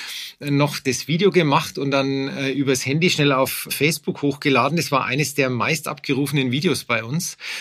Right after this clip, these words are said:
weil es natürlich auch in einer sehr sensiblen Zeit war. Also da kann ich mich noch sehr gut dran erinnern. Und das Zweite war natürlich der Appell an Jens Spahn, der insgesamt ja über eine Million Aufrufe dann hatte und wo wir dann eben auch den politischen Erfolg verbuchen durften, dass sich was Positives für die Krankenhäuser verändert hat.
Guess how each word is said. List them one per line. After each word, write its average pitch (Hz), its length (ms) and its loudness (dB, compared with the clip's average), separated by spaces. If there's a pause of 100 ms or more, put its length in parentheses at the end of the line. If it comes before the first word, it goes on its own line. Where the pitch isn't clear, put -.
(120)
weil 117 100 -2
es 101 80 -2
natürlich 135 340 0
auch 131 140 -4
in 135 100 -2
einer 131 80 0
sehr 131 220 -2
sensiblen 151 540 -2
Zeit 135 280 -2
war. 151 180 4
Also 135 340 0 (420)
da 131 100 0
kann 165 180 2
ich 196 120 10
mich 190 80 12
noch 156 140 6
sehr 160 200 4
gut 143 240 2
dran 131 140 0
erinnern. 147 400 6
Und 156 120 2
das 143 140 4
Zweite 175 380 4
war 180 80 6
natürlich 165 580 2 (380)
der 139 180 4
Appell 143 340 2
an 160 140 2
Jens 147 300 4
Spahn, 135 400 4
der 160 160 6
insgesamt 160 500 2
ja 143 60 8
über 156 240 4
eine 170 120 8
Million 143 440 6
Aufrufe 143 560 2
dann 127 200 2
hatte 175 360 2
und 139 180 -4
wo 139 140 -2
wir 170 80 6
dann 156 160 2
eben 156 200 0
auch 156 180 0
den 175 180 2
politischen 180 480 2
Erfolg 175 400 2
verbuchen 139 480 -2
durften, 151 400 2
dass 143 180 0
sich - 160 -4
was 139 220 0
Positives 139 560 -2
für - 100 -6
die 127 120 -2
Krankenhäuser 117 580 -8
verändert 104 460 -4
hat. - 180 -10